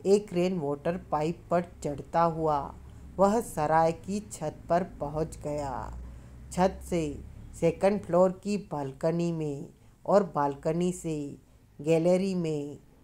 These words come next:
मुकम्मल सराय सन्नाटे में डूबी हुई थी। जल्दी ही उसने यह जान लिया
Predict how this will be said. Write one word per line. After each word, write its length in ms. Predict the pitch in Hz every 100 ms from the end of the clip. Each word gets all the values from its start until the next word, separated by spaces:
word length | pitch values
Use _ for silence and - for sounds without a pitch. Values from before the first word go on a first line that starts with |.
| -
मुकम्मल 640 | 156 156 - 185 196 202 208
सराय 680 | 208 - 151 147 147 143 147 - _ _ _ -
सन्नाटे 580 | 156 160 170 170 185
में 320 | 185 190 196 131
डूबी 400 | 147 139 165 175
हुई 240 | 147 139
थी। 500 | 143 147 139 135 - - - - - - -
जल्दी 440 | 151 165 170 226
ही 180 | 214 220
उसने 480 | 208 175 - 190 202
यह 240 | 190 180
जान 480 | 196 131 147 151 175
लिया 460 | 165 160 143 135 -